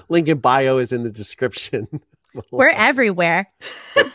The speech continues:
Speaker 1: everywhere. The TikTok, the Instagram, the YouTubes. Well, not YouTube, not yet. I'm on YouTube, but you know.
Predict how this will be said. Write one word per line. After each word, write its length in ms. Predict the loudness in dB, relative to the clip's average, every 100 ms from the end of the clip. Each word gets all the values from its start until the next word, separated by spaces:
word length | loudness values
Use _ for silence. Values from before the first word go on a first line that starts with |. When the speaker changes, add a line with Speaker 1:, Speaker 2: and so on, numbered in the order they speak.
| 2
Speaker 1:
everywhere. 540 | 4 -2 -2 -6 -8
The 120 | -10
TikTok, 640 | -8 -8 -4 -2 0 -2 -6
the 60 |
Instagram, 680 | -10 -10 -10 -6 -4 -4 -6
the 100 | -10
YouTubes. 600 | -10 -10 -4 -2 -2 -2
Well, 160 | 2 4
not 160 | 2
YouTube, 340 | 0 -6 -6 -6
not 180 | -6 -4
yet. 160 | -6 0
I'm 180 | 2 4
on 160 | 2
YouTube, 400 | 0 -8 -12 -14 -12
but 120 | -12
you 80 | -12
know. 200 | -14